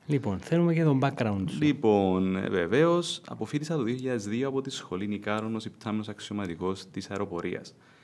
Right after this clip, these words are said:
Speaker 2: Ε, είμαι από τότε και παραμένω ενεργός, ε, πιλότος στα επιθετικά μας ελικόπτερα. Όμως, παράλληλα,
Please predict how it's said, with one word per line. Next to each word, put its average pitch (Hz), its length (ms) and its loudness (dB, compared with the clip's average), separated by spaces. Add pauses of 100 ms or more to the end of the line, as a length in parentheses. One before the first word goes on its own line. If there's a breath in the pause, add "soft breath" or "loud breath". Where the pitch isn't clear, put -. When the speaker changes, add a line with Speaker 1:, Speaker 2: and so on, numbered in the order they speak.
(380 soft breath)
Speaker 2:
Ε, 78 300 0
είμαι 123 120 6
από 90 200 2
τότε 127 520 2
και 110 100 -6
παραμένω 98 720 2
ενεργός, 90 600 -2
ε, 87 280 -6
πιλότος 156 600 -6
στα - 140 -8
επιθετικά 87 360 -4
μας 90 140 -4
ελικόπτερα. 165 580 -4 (800 soft breath)
Όμως, 165 800 0
παράλληλα, 120 840 6